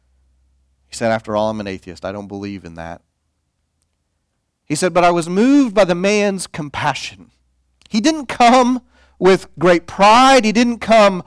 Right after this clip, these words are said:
haughtily. He didn't come talking down to me, but rather he came humbly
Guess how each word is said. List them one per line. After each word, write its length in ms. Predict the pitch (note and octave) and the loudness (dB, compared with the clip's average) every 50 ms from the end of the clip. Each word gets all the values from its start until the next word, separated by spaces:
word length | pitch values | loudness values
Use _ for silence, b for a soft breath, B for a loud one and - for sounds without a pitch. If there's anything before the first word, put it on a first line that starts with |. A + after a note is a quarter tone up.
| b b b | b b b
haughtily. 800 | - - G#3+ A3 A#3 B3+ C4 C4 B3 B3+ C4 C4+ C4+ C4 B3+ - B B B | -4 2 4 4 4 6 4 2 4 4 2 4 4 2 0 -2 B B B
He 160 | A#3 A#3 A#3+ | 2 4 4
didn't 240 | C4 C4 B3 A#3+ G3 | 4 4 0 -2 -4
come 340 | - G3+ A3 A3 A3+ A3 | 0 4 4 4 4 2
talking 480 | G3+ G3+ G#3+ G#3+ G#3 - G3+ F3 D#3+ D3 | 2 2 2 2 2 2 -2 -8 -4 0
down 400 | D#3 F3+ G3+ A#3 C4 C#4 C#4+ C#4 | 2 4 4 6 6 4 2 2
to 140 | - - C4 | -2 -4 -2
me, 340 | B3 B3+ B3+ B3+ B3+ B3 A#3+ B B B B | 0 0 0 0 0 -2 -6 B B B B
but 140 | G3+ G#3+ G#3+ | 2 4 4
rather 440 | G3+ G#3 G#3+ A3+ C4+ C4+ C4 B3 A3+ | 4 4 4 4 6 6 6 4 4
he 140 | F#3 G3+ F#3+ | 4 2 2
came 260 | - A#3 G#3+ G3+ F3+ | 2 2 0 0 0
humbly 800 | D#3+ - - A3 B3 C4+ C#4+ C#4+ D4+ D4 D4 D4 D4 C#4+ C4+ | -2 0 2 2 2 2 2 2 2 4 4 4 4 2 0